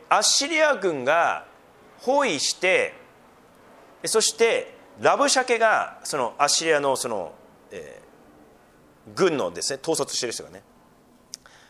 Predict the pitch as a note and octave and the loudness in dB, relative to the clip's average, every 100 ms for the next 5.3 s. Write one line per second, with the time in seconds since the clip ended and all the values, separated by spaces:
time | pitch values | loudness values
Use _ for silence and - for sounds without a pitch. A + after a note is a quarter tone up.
0 | _ _ _ G3 C4 D4+ D4+ F#3 - F2 | _ _ _ 0 2 2 2 0 -2 -4
1 | - _ _ _ _ _ _ _ _ _ | -8 _ _ _ _ _ _ _ _ _
2 | _ _ _ _ _ - G#2 F#2 G#2 F#2+ | _ _ _ _ _ -8 -6 -4 -6 0
3 | C#3 D3 C#3+ - A#2 - G#2 F2 - _ | 2 2 -2 -6 -12 -6 -4 -6 -8 _
4 | C#3 D3 D3+ C3+ G#2 A2+ A#2+ A#2+ G#2+ D#2+ | 0 2 2 0 0 2 2 2 0 -2
5 | D2 - C#3 | -8 -10 -12